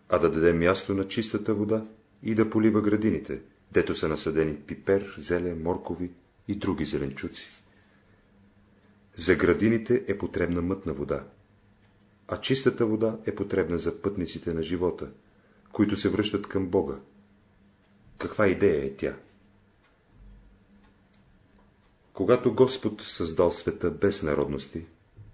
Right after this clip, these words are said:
светът бил щастлив. Но днес, откак дойдоха старите египтяни, асирийци, филистимци, римляни, гърци, щастието изчезна от земята. Съвременната наука и животът ме интересуват и при всичките противоречия,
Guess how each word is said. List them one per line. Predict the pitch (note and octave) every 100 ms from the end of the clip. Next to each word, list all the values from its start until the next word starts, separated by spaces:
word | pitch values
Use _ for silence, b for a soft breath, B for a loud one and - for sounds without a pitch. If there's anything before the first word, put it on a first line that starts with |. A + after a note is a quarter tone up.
| -
светът | - F#2 - A2+ - E2
бил | G2
щастлив. | G2 - F#2+ F#2 D#2 - - _ _ _ _ _ _ - _ _ _ b b -
Но | G2+
днес, | G2+ G#2+ -
откак | F2+ - E2+
дойдоха | F#2 F2 F2+ F2
старите | - G2 D#2 D2+ D#2
египтяни, | D2 F2 - D#2 C#2 C#2 - E2
асирийци, | - F2 E2+ E2 - D2 - B B
филистимци, | - F2+ - - F2+ C#2+ - - B B B
римляни, | G2+ F#2 E2+ D#2+ D#2
гърци, | D#2+ G#2+ - - F#2+ - _ _ _ _ _ _
щастието | - - A2 - G2+ G2+ G2+ -
изчезна | - - F2+ D#2 D2+
от | C#2+
земята. | D#2 D#2 - - _ _ _ _ _ _ _ _ _ _ _ _ _ _ _ _
Съвременната | - G#2 G2+ A#2+ A#2 F#2+ -
наука | F2 F#2+ - F2
и |
животът | D2+ E2 F2+ E2 -
ме | E2+
интересуват | D2+ E2 - - E2 D#2 -
и | F2
при | F#2
всичките | - - G2+ - -
противоречия, | - E2+ F2 F2 F#2+ F#2+ D#2 -